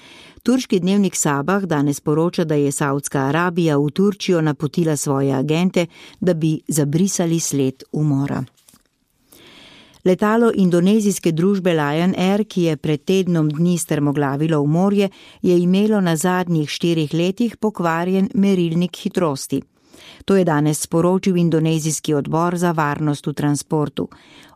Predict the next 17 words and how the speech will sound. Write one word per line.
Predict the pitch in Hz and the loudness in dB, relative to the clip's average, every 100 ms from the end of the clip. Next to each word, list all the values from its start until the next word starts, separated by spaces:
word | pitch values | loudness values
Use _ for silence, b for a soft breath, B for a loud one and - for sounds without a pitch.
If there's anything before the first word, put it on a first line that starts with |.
| - | -2
O | 160 | 0
vzroku | 160 165 196 226 202 | 0 2 2 0 0
nesreče, | 170 156 151 143 135 143 | 0 0 0 -2 -2 -2
v | 139 | -2
kateri | 147 190 175 | -2 0 0
je | 165 | 2
umrlo | 151 151 180 175 170 - | 2 2 0 0 0 -2
vseh | 160 185 175 | -2 -2 -2
sto | - 170 | -2 -2
devetinosemdeset | 156 160 185 170 156 147 147 143 135 147 - | 0 0 0 0 0 -2 -2 -2 -2 -4 -4
ljudi | 147 147 | -2 0
na | 127 | 0
krovu, | 127 165 190 196 196 B B B | 0 -2 0 0 -2 B B B
pa | - | 0
ni | 196 170 | 0 0
povedal | 160 143 131 143 139 _ | 0 0 0 -2 -4 _
ničesar. | 175 165 147 139 - - | -4 -2 -4 -4 -4 -6